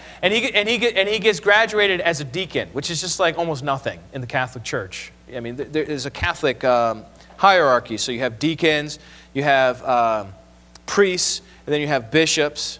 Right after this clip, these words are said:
right? So that, he really needs to be at the level of a bishop if he's gonna go over to Ireland. He's a deacon. He gets back home, he serves, and he says to them,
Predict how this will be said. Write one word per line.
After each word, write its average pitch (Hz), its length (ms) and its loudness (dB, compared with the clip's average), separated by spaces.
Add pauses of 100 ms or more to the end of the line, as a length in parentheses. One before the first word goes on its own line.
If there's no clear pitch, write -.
(120)
right? 139 180 0
So 147 140 -8
that, 139 100 -8 (380)
he 220 120 4
really 269 200 2
needs 220 200 0
to 196 60 -8
be 185 160 -2
at 156 80 -2
the 147 80 -4
level 143 280 0
of 117 100 -10
a 113 40 -12
bishop 143 440 -4
if 117 100 -10
he's 151 140 -4
gonna 139 160 -6
go 135 220 -6
over 120 140 -8
to 113 80 -6
Ireland. 113 420 -2 (1600)
He's 131 140 -12
a - 20 -12
deacon. 92 300 -16 (680)
He 202 120 0
gets 220 160 2
back 185 260 4
home, 175 340 0 (280)
he 190 100 0
serves, 185 460 2
and 165 80 -4
he 160 60 -4
says 180 320 0
to 170 40 -10
them, 165 200 -2